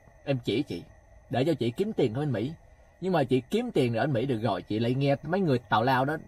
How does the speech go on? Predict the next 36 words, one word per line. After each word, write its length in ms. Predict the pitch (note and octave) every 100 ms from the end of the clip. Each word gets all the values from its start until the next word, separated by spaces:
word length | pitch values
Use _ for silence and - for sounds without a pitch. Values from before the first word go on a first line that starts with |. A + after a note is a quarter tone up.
| D3
nói 320 | D3 D#3+ G3
nữa. 220 | B2+ A#2+ D3 - - -
Bây 120 | D#3
giờ, 180 | C#3+ A2+ - -
bây 100 | D3
giờ 100 | C3+
mấy 140 | C3+
người 120 | D#3+ C3
đó 60 |
nghỉ 200 | D3+ G2
hết 140 | C3+ -
rồi, 160 | -
bây 100 | F2
giờ 80 | B2+ B2
chị 100 | F#2+
lại 120 | A2
quay 220 | A#2+ C#3+ C3 G#2+
lại 220 | G2 F#2+
chị 120 | G2+
nhờ 180 | B2 A2
em 120 | G#2
giúp 120 | C#3+ -
nữa, 120 | A#2+
em 100 | A#2
không 180 | B2+ C3
giúp 80 | - -
chị." 120 | - A#2 - - - - - -
Các 80 | E3
bạn 160 | B2
hiểu 140 | A2+ A2 B2+ B2 -
không? 200 | D3+ D3
Nó 100 | F3 F#3+
đại 120 | A#2+
khái 140 | D3+
là 60 | F3+
gì? 200 | A#2+